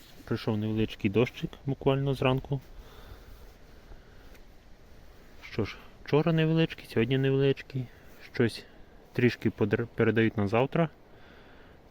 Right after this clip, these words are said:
Вже набагато краще. Але, звичайно, цього недостатньо.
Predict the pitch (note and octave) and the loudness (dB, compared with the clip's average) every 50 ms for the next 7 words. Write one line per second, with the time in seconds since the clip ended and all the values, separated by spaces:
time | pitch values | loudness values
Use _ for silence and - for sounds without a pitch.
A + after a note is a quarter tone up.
0 | - - - - - - - - G#2+ F#2+ A2 A#2 C3+ C#3+ C#3 B2 A#2 A2+ A#2 - | -20 -20 -20 -20 -20 -20 -16 -12 -10 -4 -2 -2 -2 0 -2 -2 -2 -2 -2 -2
1 | - A#2 - A2 G#2+ G2+ G2 - - - G2 G2 - - - - - - - - | -4 -6 -4 -2 -4 -4 -4 -8 -10 -10 -10 -10 -12 -18 -20 -20 -20 -20 -20 -20
2 | - - - - - - - - - - - - - - - - - - - - | -20 -20 -20 -20 -20 -20 -20 -20 -20 -20 -20 -20 -20 -20 -20 -20 -20 -20 -8 -2
3 | A2+ A2 A2+ G#2+ G#2+ G#2 - - C3 C#3 C#3+ C#3 C3 - - B2 A#2+ A#2 A2+ G#2+ | 0 2 2 2 0 -2 -2 0 2 2 2 2 0 0 0 2 2 4 2 2
4 | A2 G#2+ - - G2+ G2 - - F#2+ F#2 | 0 -2 -2 0 -2 -2 -2 -4 -12 -14